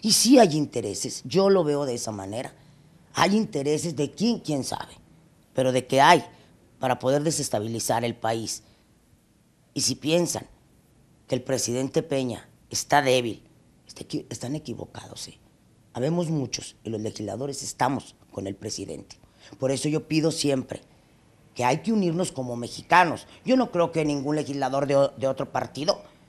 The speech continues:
no quiera que le vaya bien a México, ni anteponiendo intereses, ¿eh? De todos modos, somos mexicanos todos.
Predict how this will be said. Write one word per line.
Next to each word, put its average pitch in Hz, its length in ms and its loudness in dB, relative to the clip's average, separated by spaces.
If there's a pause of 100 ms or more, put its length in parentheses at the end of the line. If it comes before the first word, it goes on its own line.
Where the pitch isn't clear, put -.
(360)
no 175 140 2
quiera 156 240 2
que 127 80 -2
le 117 80 2
vaya 127 240 2
bien 120 180 -2
a 113 60 -6
México, 160 480 -2 (1800)
ni 185 100 2
anteponiendo 156 500 0
intereses, 151 540 0
¿eh? - 140 -6 (420)
De 127 100 -4
todos 170 220 2
modos, 180 240 4
somos 196 240 0
mexicanos 151 720 0
todos. 110 400 -6